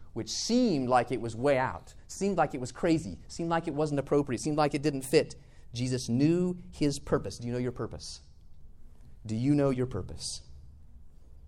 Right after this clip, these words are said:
How do I know my purpose? The same way, right? Revelation chapter fourteen, I saw another angel flying in the midst of heaven. Jesus went out, the book of Mark says, he went out to all the places around Galilee.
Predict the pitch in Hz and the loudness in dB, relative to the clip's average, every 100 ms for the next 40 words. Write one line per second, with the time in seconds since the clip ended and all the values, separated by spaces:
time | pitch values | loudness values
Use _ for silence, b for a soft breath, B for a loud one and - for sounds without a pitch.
0 | - - - - - - - - - - | -18 -18 -18 -18 -20 -20 -20 -20 -20 -18
1 | - - - - - - - 127 123 120 | -18 -18 -18 -18 -20 -16 -4 0 2 2
2 | 110 101 104 87 - - - 113 101 85 | 0 -4 -6 -8 -8 -8 -6 -4 -4 -6
3 | 90 101 120 107 107 104 107 98 104 104 | -4 -2 -2 -2 -4 -4 -6 -4 -4 -4
4 | - 113 113 - 139 143 147 B 101 - | -8 -8 -6 -6 -4 -4 -8 B -10 -6
5 | 104 101 104 110 113 113 110 110 107 107 | -4 -4 -4 -4 -4 -4 -4 -2 -4 -6
6 | 107 107 107 95 92 - b b b b | -8 -10 -10 -10 -12 -14 b b b b
7 | b b 104 113 113 120 117 117 117 113 | b b -6 -4 -4 0 2 2 -2 -8
8 | - 107 107 101 107 113 - 113 110 110 | -10 -8 -4 -2 0 -2 -2 -2 -2 -2
9 | 104 104 104 - b b b - - 107 | -4 -2 -4 -8 b b b -10 -4 0
10 | 123 131 135 135 135 135 135 127 127 110 | 2 2 2 2 2 2 0 0 -2 -4
11 | 107 95 98 101 98 95 92 92 85 - | -4 -6 -6 -6 -6 -6 -6 -6 -10 -14
12 | 90 | -16